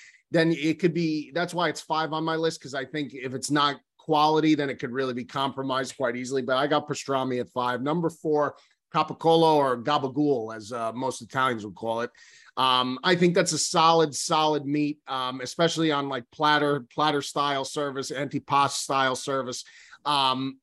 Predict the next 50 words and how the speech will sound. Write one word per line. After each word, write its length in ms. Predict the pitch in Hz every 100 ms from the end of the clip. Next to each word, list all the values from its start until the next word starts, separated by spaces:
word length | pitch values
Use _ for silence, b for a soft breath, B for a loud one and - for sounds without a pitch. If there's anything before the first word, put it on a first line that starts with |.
| _ -
gabagool, 640 | 160 156 139 139 135 123 - _ _ -
number 240 | 143 135
four. 380 | 123 - 135 123
Number 240 | 151 202
three, 320 | 196 175 220 226
give 140 | 277
me 140 | 370 254
roast 360 | 175 214 - -
beef 400 | 170 120 - _ _
at 180 | 120 -
three. 280 | 139 135
I 160 | 135 269
love 260 | 277 214 196
a 40 |
nice 220 | 175 180
piece 220 | 175 175
of 80 | 147
rare 300 | 120 147 156
roast 400 | 143 147 139 -
beef. 340 | 131 120 - - B B B
Uh, 240 | 147 143 143
again, 320 | 165 170 180
another 240 | 175 180 185
meat 260 | 185 185
that 120 | 180 160
the 80 |
quality 520 | 190 - 180 202 180 151
has 200 | 151 -
to 60 | 143
be 120 | 147
high, 240 | 151 175
but 160 | 147 139
if 100 | 131
it 100 | 147
is 220 | 202 160
and 100 | 156
it's 140 | 127 107
rare, 480 | 147 165 165 160 165 b b _ _
really 380 | 117 185 214 196
nice 400 | 175 165 165 -
roast 320 | 151 175 175
beef 180 | 165 170
sandwich, 540 | - 156 156 143 -
uh, 220 | 139 139 127
roast 260 | 156 190
beef 220 | 180 127 -
club 300 | 123 143 110
sandwich 420 | 101 90 90 82
really 300 | 101 101 90
is 340 | 78 - -